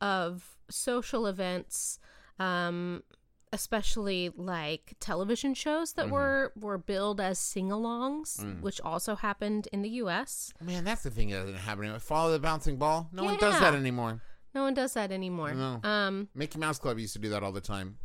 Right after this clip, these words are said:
Speaker 1: It's true.
Speaker 2: Both the original and, I believe, the new generation in the nineties.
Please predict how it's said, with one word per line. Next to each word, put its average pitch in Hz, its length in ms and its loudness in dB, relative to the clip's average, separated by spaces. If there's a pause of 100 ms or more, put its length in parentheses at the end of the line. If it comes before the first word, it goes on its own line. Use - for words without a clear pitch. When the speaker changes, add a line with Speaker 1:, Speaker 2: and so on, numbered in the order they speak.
Speaker 1:
It's - 140 -6
true. 120 100 -6
Speaker 2:
Both 127 200 2
the 120 120 0
original 113 500 0
and, 110 240 -2
I 101 60 -2
believe, 95 440 -6
the 90 320 -4 (120)
new 107 240 -6
generation 92 520 -8
in 90 80 -8
the 82 60 -10
nineties. 85 520 -12